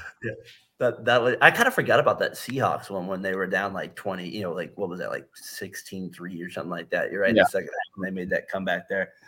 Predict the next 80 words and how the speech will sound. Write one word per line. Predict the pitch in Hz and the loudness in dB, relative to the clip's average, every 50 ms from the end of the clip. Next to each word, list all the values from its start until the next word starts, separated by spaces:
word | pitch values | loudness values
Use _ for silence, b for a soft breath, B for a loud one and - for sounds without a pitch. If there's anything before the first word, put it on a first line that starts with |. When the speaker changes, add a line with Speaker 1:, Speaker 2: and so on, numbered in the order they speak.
| B B B B - | B B B B 4
Speaker 1:
I | 123 131 135 | 6 8 10
got | 135 131 | 10 8
a | 123 | 8
Speaker 2:
Yeah. | 107 - | 8 6
Speaker 1:
few | 139 131 | 6 8
here. | 123 135 123 | 8 8 10
I | 127 | 10
got | 135 131 - | 8 8 4
the | - - _ _ - | 0 -16 _ _ -6
Colts | - 139 120 120 123 | -2 0 0 0 0
beating | - 131 127 98 | -4 -4 -4 -2
the | 107 | 0
Pats. | 104 120 117 113 113 113 | 4 8 8 10 10 8
That's | 117 113 117 | 6 6 6
one | 117 110 101 | 6 4 4
that | 92 98 | 4 2
stands | - 107 104 104 | 0 0 2 2
out | 104 92 | 0 0
to | 98 | 0
me | 104 104 104 | -2 -2 -2
when | 101 98 | 0 0
they | 98 95 | 0 2
were | 104 | 2
down | 104 98 101 92 | 4 2 2 0
twenty-one | - - 107 98 98 98 98 98 98 95 | -2 -2 -2 -2 0 -2 -2 -2 -4 -6
three. | 92 - 95 98 95 95 95 92 b b b b b b _ | -6 -6 -4 -4 -2 -2 -4 -6 b b b b b b _
The | - 92 87 - _ _ - | -12 -12 -12 -14 _ _ -4
Patriots | - 104 101 104 98 92 - | -4 -2 -2 -2 -4 -2 -2
come | - 101 95 | 0 2 4
back | 98 92 92 | 4 4 2
to | - 101 | 2 -2
win | 101 95 95 | -6 -6 -6
thirty-eight | - 98 98 95 95 95 90 - - | -8 -8 -6 -4 -4 -4 -4 -6 -6
four, | - 104 98 101 98 92 87 b b b b b b _ - | -6 -2 0 2 2 0 -2 b b b b b b _ -4
uh, | 98 90 85 90 90 | -2 0 0 0 -2
to | - - | -4 -6
get | 107 92 - | -6 -6 -6
to | 90 | -8
the | 90 90 | -10 -10
Super | - - 92 98 92 | -10 -10 -10 -10 -8
Bowl | 87 95 95 92 | -6 -4 -4 -2
there. | 95 98 98 98 95 92 - - 95 | 0 0 0 0 0 -2 -2 -2 -2
And | 104 107 | 2 4
then | 110 107 104 98 - - | 4 4 4 2 0 0
I | 107 107 | 2 2
also | 101 101 - 110 | 2 2 0 -2
remember | 104 107 104 107 107 | -2 0 0 0 2
the | 104 104 104 101 104 104 | 2 2 2 2 2 4
la-, | 107 104 95 - - | 4 4 4 4 2
you | 110 | 0
know, | 95 95 | 0 0
it | 95 | -2
was | 95 92 | -4 -6
a | |
two | - - - - | -8 -10 -4 0
thousand | 101 101 101 92 95 98 | 2 2 2 0 -2 -6
eight | 98 87 - | -6 -6 -8
team | - - 104 101 101 95 95 | -8 -8 -6 -6 -6 -6 -6
when | 95 90 | -6 -4
the | 87 85 87 87 b b b b b b b b b _ | -4 -4 -6 -6 b b b b b b b b b _
Pats | - 127 104 104 104 - | 6 8 8 8 8 4
came | - 110 101 101 | 0 -2 2 4
back | 98 101 98 101 101 - | 6 6 8 6 6 2
to | - 95 | -2 -8
beat, | 92 95 90 - | -8 -8 -4 -2
or | 107 98 92 90 90 | 0 0 0 0 -2
when | 92 | -4
the | 90 82 | -6 -6
Chiefs | - - - 160 160 127 | -4 -2 -2 0 0 0
came | - - 123 113 113 | 0 0 0 2 4
back | 107 107 107 107 - | 6 6 6 4 2
from | - 95 | -4 -10
twenty-four | - - - 123 117 113 113 - - 143 135 117 113 | -6 -2 0 0 0 0 -2 -2 0 4 4 6 4
to | 107 98 | 4 4
tie | - 120 110 107 | 4 4 6 6
it | 104 110 | 6 6
up | 113 - 98 | 4 2 0
against | 95 95 110 117 117 117 | 0 2 2 2 0 0
the | - 104 | -4 -6
Patriots. | - - 110 101 101 101 104 98 98 101 101 - | -4 -2 -2 -4 -2 0 0 2 2 2 0 -2